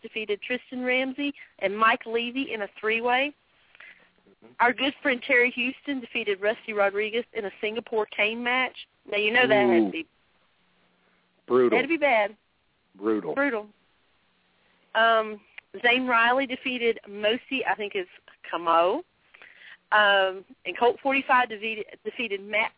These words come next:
Speaker 1: Raby for the Smash, Smash Mouth Championship. Now,
Speaker 2: What championship was
Speaker 1: in
Speaker 2: that?
Speaker 1: two weeks, <coughs> pardon me, the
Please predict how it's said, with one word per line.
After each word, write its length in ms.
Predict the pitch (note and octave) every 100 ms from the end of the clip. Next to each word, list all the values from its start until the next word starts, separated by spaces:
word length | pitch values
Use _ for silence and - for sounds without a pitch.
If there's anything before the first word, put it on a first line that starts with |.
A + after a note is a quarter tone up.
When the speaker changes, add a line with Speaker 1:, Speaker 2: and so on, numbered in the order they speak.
| _ _
Speaker 1:
Raby 400 | A3+ A3 G#3 G#3 _ _ _ _ _ _
for 140 | A3+
the 100 | G3 - -
Smash, 320 | A3 A3 A#3 - _ _ - -
Smash 460 | A3 A3 B3 D#4+ - - -
Mouth 540 | A3+ A#3 G#3+ G3 G3+ - - -
Championship. 880 | E4 D4 E4+ D4 G#3 G#3 - E3 F2 A3 _ _ _ _ - - - _
Now, 460 | B3+ B3+ A#3+ A3 A3 _ _ - - _ _ _ _ _ - _ _
Speaker 2:
What 120 | C#3
championship 540 | - E3+ E3+ F3 F#3 F#3
was 100 | F3
Speaker 1:
in 80 | F3+
Speaker 2:
that? 120 | F#3+
Speaker 1:
two 160 | G4+ G#4
weeks, 320 | E4+ A#3+ - _ - _ _ _ _ _ _ _ _ _ -
<coughs> 760 | - - B4 G4 D4 C5 C#4
pardon 220 | C#4 C4 G#3
me, 120 |
the 80 | E3+